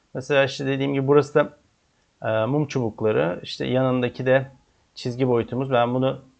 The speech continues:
e, nasıl stop loss konur videomda göstermiştim. Orada kullanabilirsiniz rahat bir şekilde. Hiç mi-, bakın bir, iki, üç, dört mesela şuraya rahat bir şekilde çizilebilir. Böyle.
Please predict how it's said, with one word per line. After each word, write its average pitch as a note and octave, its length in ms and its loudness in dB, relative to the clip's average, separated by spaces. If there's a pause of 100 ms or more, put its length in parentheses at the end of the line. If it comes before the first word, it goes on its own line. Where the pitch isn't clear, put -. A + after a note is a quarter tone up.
(540)
e, G#2 60 -4 (640)
nasıl C3 220 -2
stop C3 360 0
loss B2 180 0
konur C3 320 0
videomda B2 340 2
göstermiştim. C3 680 -2
Orada C3 240 2
kullanabilirsiniz B2 800 0
rahat G#2 280 4
bir - 60 -12
şekilde. A2 580 -2 (640)
Hiç - 180 -20
mi-, A#2 200 -8
bakın G#2+ 320 -4
bir, G#2+ 260 -4
iki, - 340 -12
üç, - 400 -12
dört G2+ 320 -4
mesela - 260 -12
şuraya A2 520 0 (220)
rahat G#2+ 280 -2
bir - 40 -10
şekilde G#2+ 400 -10
çizilebilir. G#2 840 -4 (840)
Böyle. G2 560 -2